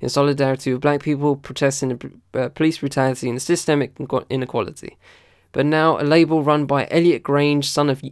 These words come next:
Universal Music C E O Lucian Grange, is capitalizing off an artist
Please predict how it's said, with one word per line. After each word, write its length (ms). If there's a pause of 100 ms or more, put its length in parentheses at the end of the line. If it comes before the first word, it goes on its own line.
(120)
Universal 580
Music 400
C 340
E 40
O 80
Lucian 540
Grange, 440 (420)
is 160
capitalizing 680
off 260
an 140
artist 560